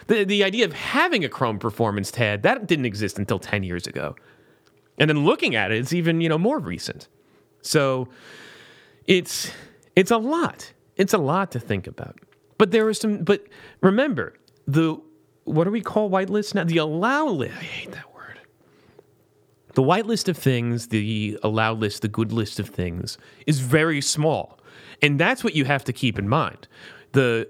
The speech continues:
deny list, the blacklist is huge. But the allow list is very small, and that's what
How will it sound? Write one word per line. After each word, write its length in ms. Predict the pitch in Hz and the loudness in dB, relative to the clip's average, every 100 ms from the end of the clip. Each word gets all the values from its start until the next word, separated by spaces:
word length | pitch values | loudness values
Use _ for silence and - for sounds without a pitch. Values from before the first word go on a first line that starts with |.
| - | -6
deny 440 | 123 147 139 170 220 | 0 2 4 2 2
list, 420 | 127 104 - - | 0 -4 -4 -2
the 80 | 107 | -2
blacklist 640 | 120 160 214 107 87 - | 2 2 2 -2 -4 -4
is 80 | 90 | -8
huge. 560 | - 165 165 - - - _ _ _ _ _ | -4 0 0 -2 -14 -16 _ _ _ _ _
But 180 | 135 107 | -2 0
the 260 | 123 117 117 | 0 0 0
allow 260 | 120 190 | 2 2
list 320 | 240 131 - 113 | 2 -2 -4 -4
is 80 | |
very 280 | 104 165 147 | 0 2 2
small, 560 | - - 151 175 131 - | -2 -2 0 0 0 -2
and 200 | 123 120 | -2 0
that's 340 | 151 170 - | 0 0 -2
what 180 | 143 139 | -2 -2